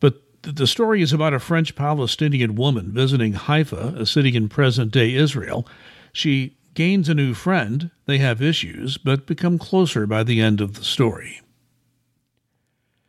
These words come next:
Apart Together.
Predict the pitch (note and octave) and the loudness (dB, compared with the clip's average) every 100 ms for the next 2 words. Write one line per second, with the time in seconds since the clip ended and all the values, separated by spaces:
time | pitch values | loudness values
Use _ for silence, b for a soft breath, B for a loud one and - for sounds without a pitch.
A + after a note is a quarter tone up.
0 | _ _ _ _ - B2 A2 - E3+ G3 | _ _ _ _ -6 -4 -4 -2 4 4
1 | G#3 - - - _ _ - - E3+ C3 | 4 -2 -10 -16 _ _ -6 0 2 4
2 | D3 D#3+ A#2+ - - | 4 4 2 -8 -10